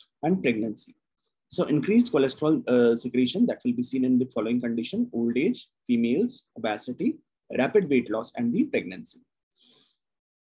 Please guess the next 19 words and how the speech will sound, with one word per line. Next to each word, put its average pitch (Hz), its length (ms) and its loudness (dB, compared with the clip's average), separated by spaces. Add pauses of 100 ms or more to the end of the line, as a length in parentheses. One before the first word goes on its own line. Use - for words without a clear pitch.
(140)
Now, 156 220 0
second 233 360 0
condition 165 380 0
is 147 100 -2
the - 200 -4
impaired 139 520 2
gallbladder 120 520 0
emptying. - 480 -14 (680)
Uh, 123 340 4 (1000)
if 240 300 4
the, 151 460 6
uh, - 40 4
cholesterol 147 540 0
or 139 80 0
the 135 100 0
bile 120 280 2
salts 143 260 -2
are 143 60 -6
getting 123 360 -4